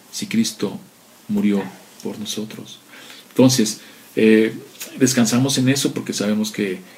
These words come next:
Él ya cubrió nuestros pecados. Y luego descansamos en que este evangelio, en los que estos grandes hombres hicieron cosas extraordinarias,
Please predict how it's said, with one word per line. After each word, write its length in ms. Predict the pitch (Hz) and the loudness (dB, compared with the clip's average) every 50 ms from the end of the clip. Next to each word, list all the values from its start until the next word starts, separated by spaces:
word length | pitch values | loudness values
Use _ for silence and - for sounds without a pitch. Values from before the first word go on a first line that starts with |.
| - - - | -20 -6 0
Él 200 | - 120 120 117 | 2 2 4 4
ya 140 | 120 113 107 | 2 0 0
cubrió 260 | - 107 107 107 101 | 0 0 0 0 2
nuestros 280 | 104 104 - - - | 0 -2 -4 -6 -8
pecados. 420 | - - - - - - - - - | -10 -10 -8 -10 -10 -12 -12 -10 -6
Y 80 | 233 147 | 2 6
luego 460 | 139 190 220 202 190 208 - - - - - - - - - | 8 8 8 8 6 4 2 0 -6 -16 -20 -20 -20 -8 -6
descansamos 580 | 110 107 - 123 113 110 135 127 131 135 127 117 | -6 0 2 2 2 4 4 4 4 4 4 2
en 120 | 110 107 | 0 -2
que 340 | - 104 104 101 95 101 - - - - - - - | -2 -2 -2 -2 -2 -4 -8 -14 -20 -20 -14 -8 -6
este 200 | 110 - - 156 | 0 4 6 6
evangelio, 680 | 135 131 120 - - 139 127 120 110 107 107 107 - | 6 6 2 4 4 6 6 6 6 4 4 2 0
en 120 | 110 107 | 0 -2
los 140 | 101 101 - | 0 -2 -4
que 100 | - 113 | -4 -6
estos 180 | 107 - 113 - | -4 -4 -2 0
grandes 360 | - 120 120 120 117 - - - | 2 4 4 2 2 -2 -2 0
hombres 600 | 131 127 131 123 104 92 95 101 101 - - - - - - - - | 2 2 2 2 2 -2 -4 -4 -6 -8 -10 -10 -16 -20 -20 -14 -8
hicieron 300 | - - - 131 127 123 | -2 2 4 4 4 4
cosas 260 | 127 113 - 120 107 107 | 2 0 -2 -2 -2 -4
extraordinarias, 840 | 107 - 117 117 113 117 123 131 135 127 113 107 113 135 127 - | -4 -2 0 2 2 2 4 4 4 4 2 2 0 -2 -6 -8